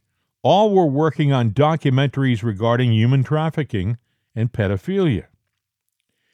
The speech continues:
Also, Congresswoman Jackie Walorski,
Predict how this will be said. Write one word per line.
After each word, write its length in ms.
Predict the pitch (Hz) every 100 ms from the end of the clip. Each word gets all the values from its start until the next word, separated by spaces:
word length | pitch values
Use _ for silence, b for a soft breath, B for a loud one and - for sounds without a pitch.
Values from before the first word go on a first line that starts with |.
| _ _ 135
Also, 720 | 180 220 - 127 90 85 95 _ _ -
Congresswoman 840 | 151 196 196 180 - 160 151 120
Jackie 520 | 90 127 180 - 202
Walorski, 1000 | 160 135 127 147 185 - - 104 85